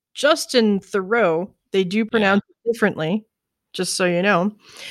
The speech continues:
Speaker 1: And Justin Theroux, you may remember from The Leftovers. I remember him from The Leftovers.
Speaker 2: I remember him as Jennifer Aniston's either boyfriend or husband or whatever it is, right?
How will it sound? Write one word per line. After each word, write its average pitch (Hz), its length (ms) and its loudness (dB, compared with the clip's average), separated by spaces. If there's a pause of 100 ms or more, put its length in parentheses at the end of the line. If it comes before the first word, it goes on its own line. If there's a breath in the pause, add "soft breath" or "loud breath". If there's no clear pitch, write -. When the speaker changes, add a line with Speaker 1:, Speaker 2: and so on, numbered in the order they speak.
(160 loud breath)
Speaker 1:
And 220 240 4
Justin 294 340 4
Theroux, 247 500 6
you 226 140 4
may 226 160 8
remember 208 480 4
from 202 200 0
The 190 80 0
Leftovers. 175 920 0 (220)
I 170 100 2
remember 165 300 0
him 156 140 -4
from 151 160 -10
The 87 80 -10
Leftovers. - 720 -12 (680)
Speaker 2:
I 101 80 -6
remember 104 400 -8
him 98 160 -8
as 85 140 -8
Jennifer 95 460 -10
Aniston's 90 640 -10
either 80 240 -16
boyfriend 82 600 -16
or 78 100 -16
husband 80 400 -16
or 78 140 -16
whatever 76 340 -16
it 73 80 -20
is, 73 220 -18
right? 85 280 -16